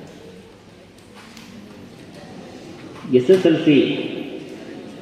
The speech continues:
ವಿದ್ಯಾರ್ಥಿಗಳಿಗಾಗಿ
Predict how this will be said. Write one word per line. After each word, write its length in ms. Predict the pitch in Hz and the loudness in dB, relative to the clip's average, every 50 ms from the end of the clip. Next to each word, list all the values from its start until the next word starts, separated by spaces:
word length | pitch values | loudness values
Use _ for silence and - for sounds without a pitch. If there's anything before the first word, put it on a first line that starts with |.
| - - - - - - - - - - - - - - - - 120 | -18 -18 -20 -20 -18 -18 -18 -18 -16 -18 -18 -16 -16 -16 -6 0 0
ವಿದ್ಯಾರ್ಥಿಗಳಿಗಾಗಿ 1400 | 135 - 131 156 156 156 - - 156 147 135 139 127 123 123 113 110 - 135 127 104 - - - - - - | 2 4 6 6 6 6 6 4 4 6 6 8 8 6 6 4 4 4 4 4 4 4 2 -2 -4 -6 -6